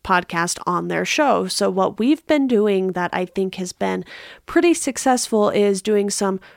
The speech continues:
cross promotion with other shows. So if you listen to the episodes and you hear Finn talking about another show, we have usually had those podcasts also do a read for the Punk Rock M B A.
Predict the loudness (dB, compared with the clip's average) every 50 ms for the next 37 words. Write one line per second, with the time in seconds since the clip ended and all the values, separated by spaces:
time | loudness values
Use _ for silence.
0 | _ _ -20 -8 -2 2 2 2 2 0 -2 -6 -4 -2 0 2 2 2 2 0
1 | 0 0 0 0 -2 0 -2 -2 0 0 0 0 -2 -2 0 0 0 0 -2 -4
2 | -4 0 0 2 2 2 0 -2 -2 -4 -4 -2 0 0 2 2 0 0 -2 _
3 | -8 -4 -2 -2 0 0 -2 -2 -2 -2 -2 0 0 0 0 -2 -2 -4 0 0
4 | 2 2 2 2 0 -2 -4 -6 -6 -4 -4 -4 -6 -6 -8 -6 -4 0 0 2
5 | 2 2 0 -2 -4 -8 -14 -20 -20 -20 -20 -20 _ -8 -2 2 2 2 2 0
6 | -2 0 0 2 2 2 0 0 0 2 2 2 2 2 2 2 0 0 2 2
7 | 2 2 2 0 0 0 0 0 2 2 0 0 -2 -4 -8 -16 -14 -8 -2 2
8 | 2 4 4 4 2 2 0 0 2 4 4 4 4 2 2 2 4 4 4 4
9 | 4 2 0 -4 -12 -20 _ _ -8 -2 2 2 2 2 2 2 2 2 2 2
10 | 0 0 -2 -4 -6 -10 _ _ _ _ _ _ -2 0 0 0 0 0 0 0
11 | 0 -2 -4 -2 2 4 4 4 4 2 2 2 2 4 4 2 2 2 2 0
12 | 0 0 -2 -2 -4 -2 -2 -2 -2 -2 -6 -6 -6 -6 -4 -4 -4 -4 -4 -4
13 | -6 -6 -4 -4 -2 0 0 0 0 0 -4